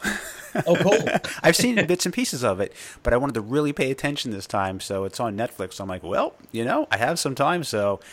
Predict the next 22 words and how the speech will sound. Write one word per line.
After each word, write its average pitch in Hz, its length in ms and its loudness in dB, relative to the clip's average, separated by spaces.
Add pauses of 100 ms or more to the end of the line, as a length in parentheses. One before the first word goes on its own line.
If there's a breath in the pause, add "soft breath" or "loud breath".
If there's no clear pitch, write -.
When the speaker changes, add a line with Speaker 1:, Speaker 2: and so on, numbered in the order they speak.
(460 loud breath)
Speaker 1:
no 104 120 -2
one's 139 180 -2
around. 151 220 2
I'm 110 60 -4
gonna 104 120 -6
go 104 80 -2
ahead 117 140 -4
and 92 120 -10
watch 110 240 0
this 101 340 0
<laughs> - 140 -10
while 123 120 -6
I 107 60 -2
have 113 180 -6
a 110 40 -10
chance." - 500 -4 (100)
It - 80 -2
was 294 100 -2
really 285 160 -4
good. 254 420 -2
I 131 100 0
really, 165 420 0